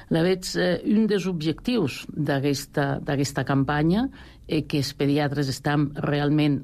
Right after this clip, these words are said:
molt esperançats, perquè pensam que dempús d'això hi haurà un antes i un després. En quant a la patologia, no era patologia, són que derivar d'aquest mes i d'hivern que hauem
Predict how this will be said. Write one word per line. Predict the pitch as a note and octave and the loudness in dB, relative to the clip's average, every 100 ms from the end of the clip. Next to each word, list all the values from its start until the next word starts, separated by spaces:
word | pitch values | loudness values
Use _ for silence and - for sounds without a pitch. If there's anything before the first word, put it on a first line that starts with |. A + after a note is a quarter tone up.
| - - | -4 0
molt | E3+ G3 A3+ F#3+ | 4 4 4 2
esperançats, | - D#3 C#3+ C#3 C3+ B2+ | -2 -2 0 0 -2 -6
perquè | - C#3 D#3+ | -8 -4 -2
pensam | D3 C3+ D3 C#3 D3 | 0 0 2 0 2
que | D#3 | 2
dempús | D3 C#3+ D#3+ C#3+ | 2 2 0 0
d'això | C#3 - C#3+ | -2 0 2
hi | C#3 | 2
haurà | C#3 C#3 | 2 2
un | C#3 | 2
antes | C3+ B2+ B2+ | 2 0 0
i | |
un | C3+ | 2
després. | C3 - F#3 G#3+ - - - - - | 0 -2 0 0 -2 -12 -20 -20 -2
En | F3 D#3 | 0 2
quant | E3+ D#3+ | 2 2
a | |
la | D#3 | 2
patologia, | D3+ - D3+ D3+ F#3+ E3 - | -2 0 0 2 2 0 0
no | E3 F#3 A#3+ | 2 4 4
era | B3 | 2
patologia, | A#3+ A#3 A3 F#3+ A3 G#3 | 0 0 0 0 0 0
són | - G#3 G3+ | 0 0 2
que | F#3+ | 2
derivar | F#3 F#3 F#3 F#3+ | 2 2 2 0
d'aquest | F3+ E3+ F3+ - F3 | 0 -2 -2 -2 0
mes | F3 D#3+ | 0 0
i | E3+ | 0
d'hivern | D#3+ D#3+ E3+ D#3+ | 2 2 0 -2
que | E3 | 0
hauem | D#3 F3 | 2 2